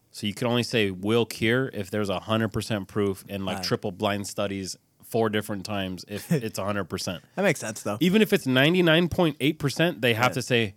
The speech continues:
Speaker 1: "may help."
Speaker 2: Yeah, that makes
Speaker 1: Because, like, in other countries, like Australia and, and Canada, that are first world English-speaking countries, uh, they don't have strict, as nearly as strict rules we have.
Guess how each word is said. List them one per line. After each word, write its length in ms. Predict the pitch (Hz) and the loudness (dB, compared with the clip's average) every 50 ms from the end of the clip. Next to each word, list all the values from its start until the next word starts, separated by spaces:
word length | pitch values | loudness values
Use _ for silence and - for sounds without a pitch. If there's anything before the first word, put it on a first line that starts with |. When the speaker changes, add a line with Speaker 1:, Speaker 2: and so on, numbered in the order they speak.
| _ - | _ -10
Speaker 1:
"may 360 | 104 101 101 107 110 107 104 | -6 -2 0 2 2 2 2
help." 380 | 98 101 98 92 - - - - _ _ _ - - | 0 -2 -4 -4 -6 -10 -18 -20 _ _ _ -18 -14
Speaker 2:
Yeah, 80 | - | -12
that 120 | 85 80 - _ _ _ - | -12 -12 -12 _ _ _ -12
makes 100 | 135 135 | -4 -4
Speaker 1:
Because, 400 | 123 - - 127 123 110 - - _ _ _ _ _ - | -2 0 2 2 2 0 -2 -8 _ _ _ _ _ -4
like, 160 | 127 131 - | -2 0 2
in 60 | 127 | 2
other 140 | 123 135 151 | 2 2 2
countries, 360 | - 160 160 151 - 160 147 135 | 4 2 2 4 4 2 4 4
like 140 | 117 - | 2 2
Australia 500 | 110 107 - - 127 120 123 123 123 127 127 123 117 107 | 0 -2 0 0 2 2 4 4 4 4 4 4 2 2
and, 180 | 101 98 98 - | 0 -4 -6 -6
and 160 | 113 107 98 | -6 -6 -6
Canada, 500 | - - 117 113 117 117 120 120 120 113 110 - _ - - - | -2 0 2 2 4 4 4 2 2 0 -4 -10 _ -20 -8 0
that 120 | 113 110 107 | 2 2 4
are 100 | 101 98 | 2 2
first 300 | - 113 110 104 - - | 0 0 0 0 0 -2
world 280 | 104 104 107 104 - - | 0 0 0 0 -2 -4
English-speaking 640 | 104 104 107 104 104 - - - 110 110 - 110 104 | -4 -2 0 0 -2 -2 -4 -4 -6 -4 -4 -4 -4
countries, 400 | 110 107 110 - 123 123 123 - _ _ _ _ _ _ _ _ _ _ _ | -4 -4 -4 -4 -4 -6 -6 -8 _ _ _ _ _ _ _ _ _ _ _
uh, 200 | 104 107 104 101 | -2 0 0 0
they 160 | 90 107 110 | 2 2 2
don't 160 | 113 110 104 | 2 0 -2
have 400 | 98 101 98 95 92 87 - - - | -2 -2 -2 -2 -4 -6 -10 -16 -14
strict, 460 | - - - - - 107 98 95 - - | -12 -10 -10 -6 -2 -2 -2 -2 -4 -6
as 300 | - 104 107 98 - - 92 | -6 -4 -4 -4 -6 -8 -6
nearly 360 | 107 107 113 113 110 107 104 98 | -2 0 2 2 2 2 0 -2
as 80 | 90 | -4
strict 340 | - - - 101 95 95 - _ _ _ | -6 -6 -6 -6 -6 -6 -8 _ _ _
rules 280 | - 107 107 110 107 98 | -8 -4 -2 -2 0 0
we 120 | 104 113 117 | -2 0 0
have. 220 | 127 139 147 | 0 0 0